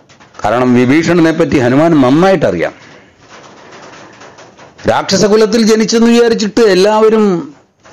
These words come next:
ദ്രോഹികളാകണമെന്നില്ല. വിഭീഷണൻ ഭാഗവതോത്തമനാണ്. ഇത് കേട്ട് രാമദേവൻ പറഞ്ഞു, "സുഗ്രീവ, പ്രിയമിത്രമേ,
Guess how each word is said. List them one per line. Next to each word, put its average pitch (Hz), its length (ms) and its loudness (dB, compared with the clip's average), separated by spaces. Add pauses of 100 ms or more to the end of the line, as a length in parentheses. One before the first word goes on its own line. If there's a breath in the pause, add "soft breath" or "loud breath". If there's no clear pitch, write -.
(380)
ദ്രോഹികളാകണമെന്നില്ല. 185 1300 2 (2000)
വിഭീഷണൻ 170 600 2
ഭാഗവതോത്തമനാണ്. 156 1080 0 (1700)
ഇത് 180 200 0
കേട്ട് 120 220 0
രാമദേവൻ 117 480 0
പറഞ്ഞു, 80 320 -4 (1700)
"സുഗ്രീവ, 160 400 0 (1080)
പ്രിയമിത്രമേ, 143 800 0